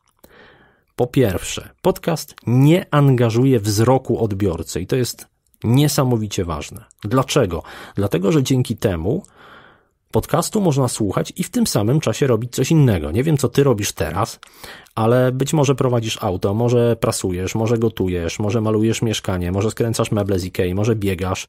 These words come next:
Więc podcast jest świetnym rozwiązaniem dla ludzi, którzy chcą być produktywni, chcą lepiej wykorzystywać czas, który w przeciwnym razie byłby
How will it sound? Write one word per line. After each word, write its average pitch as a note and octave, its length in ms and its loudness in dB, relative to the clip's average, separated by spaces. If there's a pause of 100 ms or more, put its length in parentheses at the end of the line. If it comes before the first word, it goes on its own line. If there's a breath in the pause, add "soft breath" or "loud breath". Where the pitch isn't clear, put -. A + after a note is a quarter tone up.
(220)
Więc B2+ 340 0 (200)
podcast D#3+ 360 0
jest - 380 -2
świetnym E3+ 520 0
rozwiązaniem C3 680 4
dla A#2+ 140 2
ludzi, A#2 640 0 (380)
którzy A#2+ 440 2
chcą D#3 300 2
być C#3 140 -2
produktywni, A#2+ 720 0
chcą A#2 220 0
lepiej D3 420 2
wykorzystywać B2+ 1120 -2 (240)
czas, - 540 -2 (120)
który C3 280 2
w - 80 -8
przeciwnym D#3+ 560 2
razie C3 240 2
byłby C3+ 340 4